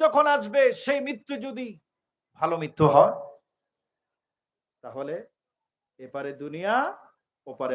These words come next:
আল্লাহর জান্নাত। আর একটু জোরে বলেন না, সুবহানাল্লাহ। এপারে দুনিয়া, ওপারে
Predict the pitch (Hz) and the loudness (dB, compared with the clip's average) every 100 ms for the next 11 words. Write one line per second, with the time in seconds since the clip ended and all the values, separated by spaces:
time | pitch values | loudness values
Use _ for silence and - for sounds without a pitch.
0 | 123 120 117 113 120 117 110 98 - _ | -2 -4 -6 -4 -4 -4 -6 -10 -12 _
1 | _ _ _ _ _ _ _ _ _ _ | _ _ _ _ _ _ _ _ _ _
2 | _ _ _ _ 127 120 139 135 160 185 | _ _ _ _ -18 -16 -10 -2 4 8
3 | 226 294 277 277 277 254 247 214 180 - | 8 8 8 8 10 10 8 4 2 2
4 | - - - - - - - - - - | -4 -12 -12 -12 -12 -14 -16 -16 -18 -20
5 | _ 139 139 147 170 165 180 202 233 269 | _ -10 -4 -2 0 -2 -2 4 6 8
6 | 320 392 - - _ _ _ _ 143 151 | 8 6 2 -16 _ _ _ _ -4 0
7 | 175 | 2